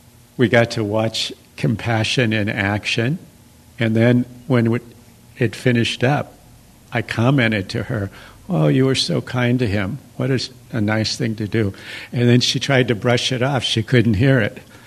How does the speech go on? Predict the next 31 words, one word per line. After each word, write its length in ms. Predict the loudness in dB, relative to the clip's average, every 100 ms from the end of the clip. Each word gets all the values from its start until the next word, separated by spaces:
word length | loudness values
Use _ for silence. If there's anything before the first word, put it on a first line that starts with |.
| -12
So 240 | 0 2 4
it 40 |
was 220 | 2 2
interesting 560 | 0 0 -2 -2 0 0
to 60 |
see 240 | 0 2 4
all 280 | 4 4 6
the 120 | 4
things 340 | 4 4 6
we 120 | 4
were 140 | 4 2
talking 460 | 0 -4 -2 -2 0
about 280 | -2 -4
this 260 | -4 -6 -4
morning 300 | -2 0 -2 -6 -18 -16
happen 520 | -2 0 2 0 -2
in 140 | -2
the 100 | -6
checkout 560 | -6 -6 -8 -6 -8 -6
line. 280 | -6 -6 -10 -16 -20 -20 -10
So 200 | 0 2
it's 180 | 2 4
a 80 |
moment 560 | 4 6 8 8 8 6
like 240 | 0 -4
that 280 | -2 -2 0
where 360 | 0 0 0 -2 -14 -20 -20 -4
you 100 | -2
could 180 | 2 2
just 200 | 2 0
forget 460 | -2 2 2 0